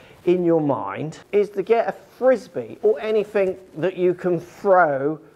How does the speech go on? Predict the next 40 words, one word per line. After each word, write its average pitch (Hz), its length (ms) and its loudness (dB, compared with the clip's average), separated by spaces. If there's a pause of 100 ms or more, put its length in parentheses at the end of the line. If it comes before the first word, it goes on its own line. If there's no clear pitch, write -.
(120)
like 151 280 -2
a 139 60 -8
frisbee. - 560 -12 (180)
So 202 80 -2
I've 220 100 0
just 190 140 -10
got 190 240 2 (140)
a 165 100 0
dozen 151 320 0
balls 117 340 -8
here. 101 240 -12 (300)
Tricks - 300 -6
and 175 100 -2
soft - 220 -4
fills, 135 340 -4
but 151 380 -8
any 151 240 -2
manufactured 135 640 -6
balls 123 320 -8
will 127 160 -8
do 123 180 -10
the 123 100 -10
job. 113 380 -16
It's - 160 -2
the 175 100 -4
shape. - 340 -12 (220)
<laughs> 202 120 -2 (840)
So 190 100 0
I'm 226 220 2
gonna 208 160 2
throw 202 300 2
these 185 180 0
out 180 160 -2
in 165 80 -8
front 190 180 0
of 170 60 0
me 147 80 0
like 143 180 0
a 151 60 -10
frisbee. 147 560 -4